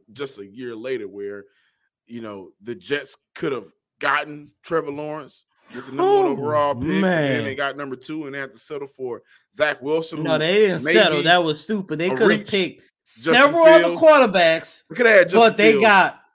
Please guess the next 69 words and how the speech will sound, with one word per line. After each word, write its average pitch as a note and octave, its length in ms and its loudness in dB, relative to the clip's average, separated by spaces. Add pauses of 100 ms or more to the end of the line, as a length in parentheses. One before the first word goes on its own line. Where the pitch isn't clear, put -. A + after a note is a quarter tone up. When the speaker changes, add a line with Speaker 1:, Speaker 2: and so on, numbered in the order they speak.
(140)
Speaker 2:
Zach E3+ 320 0
Wilson, C#3+ 500 -6
who F#3 300 -2
Speaker 1:
Who, D3+ 260 -8
who C#3+ 240 -4
won't F3 380 -2
be G3 60 -2
Speaker 2:
I A3+ 100 2
Speaker 1:
with E3 120 -10
the C3 80 -16
New D3 160 -10
York C#3 300 -4
Jets. C3 260 -8
I C#3+ 80 -10
find G3+ 300 -8
it E3+ 80 -10
hard E3 240 -4
to B2+ 80 -20
believe C3 240 -12
he'll C3+ 140 -10
be B2 100 -12
with G#2 120 -18
the G2 40 -20
New G#2+ 140 -18
York F#2 240 -18
Jets - 320 -18
next E2+ 280 -20
year, E2+ 120 -20
by D#2+ 120 -20
the - 60 -8
Speaker 2:
I G#3 80 -4
Speaker 1:
way. G#3+ 60 -14
Speaker 2:
find F#3 200 2
it D3+ 40 -2
Speaker 1:
Let's, D#3+ 80 -4
Speaker 2:
hard D#3 160 2
to D3+ 80 -16
Speaker 1:
let's, - 20 -14
Speaker 2:
believe C#3+ 200 -4
Speaker 1:
let's C#3+ 120 -8
Speaker 2:
he'll D#3 120 -6
Speaker 1:
move. C#3 40 -10
Speaker 2:
be D3 120 -4
in C3 40 -8
the B2 140 -8
N C3+ 100 -6
F B2 260 -8
L C#3 240 -2
next G2+ 360 -14
year. F2+ 240 -18 (240)
Speaker 1:
Uh, A#3+ 380 -2
well, C4+ 280 2
he, C4 340 -2 (140)
he B3 160 -8
Speaker 2:
He B3 120 -4
has C#4 260 4
Speaker 1:
benefits A3+ 120 -4
Speaker 2:
the C4 40 2
Speaker 1:
from G3+ 120 0
Speaker 2:
worst G#3+ 340 6
Speaker 1:
privilege. - 60 -8
Speaker 2:
Q C4 220 4
B A#3+ 160 0
R, G#3+ 440 6
I F3 120 4
think, A3 240 -6
in E3+ 140 -6
history D3+ 480 -6
now. G2 320 -10